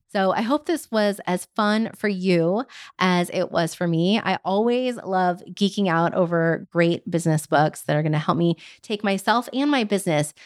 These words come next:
to the next level. So I wanna thank you so much for joining me today. I would love to hear what your favorite business books are.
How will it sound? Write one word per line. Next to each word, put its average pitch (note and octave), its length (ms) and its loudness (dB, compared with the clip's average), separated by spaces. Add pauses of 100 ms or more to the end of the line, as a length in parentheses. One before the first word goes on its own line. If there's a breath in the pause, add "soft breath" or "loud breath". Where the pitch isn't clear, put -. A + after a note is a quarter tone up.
(140)
to D#3+ 380 2
the D#3+ 80 -2
next D3+ 260 -2
level. - 400 0
So E3 260 0
I D#3+ 100 0
wanna G3+ 200 0
thank A3 300 -2
you G3+ 320 0
so - 240 -2
much A#3 180 0
for - 80 -6
joining F#3 260 2
me F3 120 0
today. E3+ 420 0 (340 loud breath)
I B3 160 0
would A4+ 220 0
love G3 320 0 (100)
to - 160 -2
hear F3 640 0
what F#3 220 4
your D4 540 0
favorite D#3+ 640 -2
business - 440 0
books C#3+ 400 2 (120)
are. D#3+ 500 0